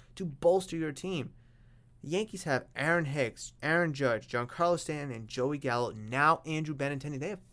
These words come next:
five starting outfielders on their roster who you can rotate and platoon and D H, and Gallo can play first and third or whatever.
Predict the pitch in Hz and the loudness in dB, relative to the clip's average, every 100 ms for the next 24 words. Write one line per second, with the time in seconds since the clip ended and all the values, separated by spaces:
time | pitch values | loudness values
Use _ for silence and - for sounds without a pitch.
0 | - - 208 226 226 214 - - - - | -8 -2 0 0 0 -4 -14 -20 -20 -20
1 | - - - - - 196 208 196 196 - | -20 -18 -8 -6 6 8 8 8 4 2
2 | 170 180 165 139 117 104 - - - - | 2 2 0 0 0 -4 -8 -20 -20 -20
3 | - 143 160 156 143 143 151 - 98 - | -4 -2 0 0 0 2 0 -4 -8 -10
4 | - - - - - - - - 151 180 | -20 -20 -20 -20 -20 -20 -12 -4 -4 -2
5 | 214 147 165 180 175 170 170 143 135 - | -2 6 6 6 2 -2 -4 -8 -10 -8
6 | 170 170 175 175 135 113 - 175 165 160 | -6 -4 -2 -4 -6 -8 -12 -8 -4 -2
7 | 170 - 123 113 135 156 160 151 147 151 | -4 -4 -6 -2 0 0 -2 -8 -10 -10
8 | - 147 160 147 135 151 165 147 143 156 | 0 0 0 -4 -4 2 2 4 2 2
9 | 156 156 | 2 -2